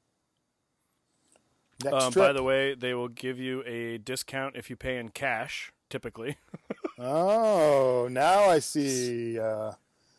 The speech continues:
Speaker 1: maybe what the issues were. <laughs>
Speaker 2: So if you, so if you, <laughs> so if you buy a bundle, and let's say the bundle's, like, eighty bucks,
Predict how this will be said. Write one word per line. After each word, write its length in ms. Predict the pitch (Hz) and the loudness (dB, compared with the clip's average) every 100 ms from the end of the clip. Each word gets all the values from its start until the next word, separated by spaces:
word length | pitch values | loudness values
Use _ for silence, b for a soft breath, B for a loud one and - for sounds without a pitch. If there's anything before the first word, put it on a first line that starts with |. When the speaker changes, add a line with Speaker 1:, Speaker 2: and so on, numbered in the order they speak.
| _ _ | _ _
Speaker 1:
maybe 220 | 131 139 131 | -4 -2 0
what 160 | 123 | -2
the 160 | 131 139 | -2 -4
issues 340 | - 143 123 | -2 -4 -2
were. 320 | 131 135 151 - | 0 2 2 0
<laughs> 60 | B B B B B _ _ _ - | B B B B B _ _ _ -16
Speaker 2:
So 440 | - - 208 180 | -10 -2 4 6
if 160 | 175 - | 6 2
you, 100 | 151 - - B B 320 | -8 -8 -20 B B -12
so 280 | - 135 127 | -2 0 0
if 300 | 120 107 131 | -4 -14 -10
you, 140 | 147 | -4
<laughs> 1700 | 175 156 160 156 - - - - - - 175 - 160 170 160 151 - | -4 -2 -4 -4 -8 -8 -10 -8 -10 -10 -14 -18 -18 -18 -18 -18 -8
so 180 | 120 | -4
if 80 | 113 | -2
you 140 | 127 127 | -4 0
buy 220 | 127 123 | 4 4
a 60 | |
bundle, 540 | 110 135 139 120 113 127 - _ - | 4 2 2 0 -2 -6 -12 _ -12
and 320 | 110 110 107 | -10 -10 -10
let's 100 | 110 | -10
say 160 | 127 117 | -6 -6
the 80 | |
bundle's, 480 | 107 117 113 113 110 | -4 -6 -6 -8 -6
like, 140 | 113 117 | -8 -6
eighty 260 | 120 117 | -8 -6
bucks, 640 | 110 117 110 - - - | -6 -6 -6 -10 -16 -18